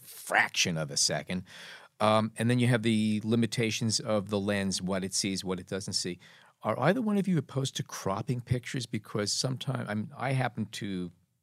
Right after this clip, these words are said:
be big on that, and sometimes, again, I go out like you guys do, and I'll grab pictures, and I see something, and I grab it, but obviously the lens might have been too wide or something was off center 'cause it happened so quickly,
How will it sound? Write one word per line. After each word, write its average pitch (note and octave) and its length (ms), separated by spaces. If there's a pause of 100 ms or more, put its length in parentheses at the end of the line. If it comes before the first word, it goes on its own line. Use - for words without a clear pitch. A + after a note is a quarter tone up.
(120)
be F#2+ 120
big G2+ 280
on E2 200
that, E2 300
and F2 220
sometimes, G2+ 600
again, E2+ 340
I E2 100
go F2 160
out F#2+ 220 (260)
like E2 180
you F#2+ 220
guys D#2+ 260
do, A#2 160 (400)
and G2+ 100
I'll F#2+ 120
grab G#2+ 280
pictures, G2+ 480 (140)
and A2 340
I G2+ 120
see C#3 280
something, B2 380
and G2+ 100
I G2+ 60
grab G#2+ 320
it, F2 140
but F#2+ 100
obviously G2 460
the F2 100
lens F2+ 420
might F2 140
have E2+ 60
been E2+ 140
too G#2 260
wide F#2 340
or - 80
something F#2 340
was E2 120
off E2+ 220
center G#2+ 360
'cause - 220
it F2 80
happened G2+ 280
so F#2+ 140
quickly, G2 400